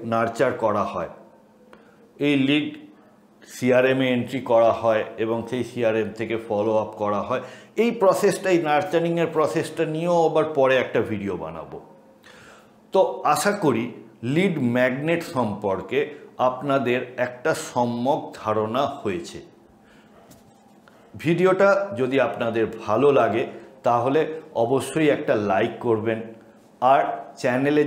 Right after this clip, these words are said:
যদি নতুন হন, প্লিজ সাবস্ক্রাইব করে বেল বাটনটা প্রেস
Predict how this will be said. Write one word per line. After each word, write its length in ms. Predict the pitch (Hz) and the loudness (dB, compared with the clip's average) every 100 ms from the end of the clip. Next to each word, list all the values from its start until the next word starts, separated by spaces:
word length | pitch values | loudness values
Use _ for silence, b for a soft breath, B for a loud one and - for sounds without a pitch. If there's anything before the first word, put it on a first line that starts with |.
| 143 | 2
যদি 160 | 135 120 113 | 0 -2 -2
নতুন 300 | 113 143 135 - | -2 -2 -2 0
হন, 180 | 127 127 127 B B - | -2 -2 -6 B B -6
প্লিজ 260 | 143 151 151 - - - - | -2 0 -2 -12 -20 -20 -6
সাবস্ক্রাইব 580 | 123 117 - - 139 139 127 123 | 0 0 -2 0 2 2 -2 -2
করে 140 | 127 110 | 0 0
বেল 180 | 107 131 120 | 0 0 2
বাটনটা 520 | 113 110 117 117 131 135 113 | 0 0 -6 -4 0 0 0
প্রেস 200 | 123 113 | -4 -6